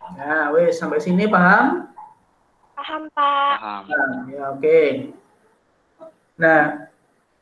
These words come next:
Speaker 1: untuk mencapai kepentingan nasional,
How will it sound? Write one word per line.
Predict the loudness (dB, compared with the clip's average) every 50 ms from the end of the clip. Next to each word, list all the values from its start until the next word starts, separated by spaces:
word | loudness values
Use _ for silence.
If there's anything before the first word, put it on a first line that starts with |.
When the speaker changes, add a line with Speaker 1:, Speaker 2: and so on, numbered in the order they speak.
| _ _
Speaker 1:
untuk | 2 2 2 4 4 4 4 4
mencapai | 2 0 -2 0 0 -2 -2 -2 -2 0 0 0 0 -2 -4
kepentingan | -6 -6 -4 -2 -2 -2 -2 -4 -4 -4 -4 -4 -2
nasional, | -4 -6 -6 -6 -8 -8 -6 -6 -8 -8 -8 -8 -8 -8 -10 -10 -10 -12 -12 -12